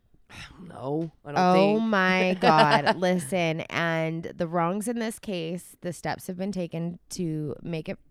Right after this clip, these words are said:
Speaker 2: right-ish are happening, kind of. Um, a dad was going through his daughter's phone and realized that she was being groomed by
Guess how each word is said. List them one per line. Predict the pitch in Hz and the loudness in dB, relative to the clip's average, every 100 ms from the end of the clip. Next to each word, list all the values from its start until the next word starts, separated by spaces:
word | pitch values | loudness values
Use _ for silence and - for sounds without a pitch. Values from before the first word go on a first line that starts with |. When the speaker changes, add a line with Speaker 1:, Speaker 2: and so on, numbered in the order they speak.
| _ - | _ -4
Speaker 2:
right-ish | 160 165 - _ _ _ 160 170 170 - - - | -2 -4 -8 _ _ _ -2 -2 -4 -12 -18 -10
are | 180 | -6
happening, | 170 135 170 165 190 - - | -6 -8 -8 -8 -8 -10 -12
kind | 180 165 | -8 -4
of. | 170 175 _ _ _ _ _ _ _ _ | -4 -6 _ _ _ _ _ _ _ _
Um, | - 170 170 170 - | -4 -2 -2 -2 -6
a | |
dad | 175 185 180 196 196 185 | -4 0 0 0 -4 -4
was | 180 170 165 165 165 | 0 2 2 -2 -4
going | 180 180 | -4 -4
through | 175 196 | -2 -4
his | 180 | -2
daughter's | 180 175 170 | -4 -4 -6
phone | 170 165 175 | -6 -4 -4
and | - 180 175 | -6 -6 -4
realized | 170 170 165 175 170 - | -4 -4 -4 -4 -8 -10
that | 165 156 - | -8 -6 -8
she | - 165 | -10 -8
was | 156 156 | -8 -8
being | 160 165 | -10 -8
groomed | 170 160 160 160 | -8 -6 -4 -2
by | 202 | 2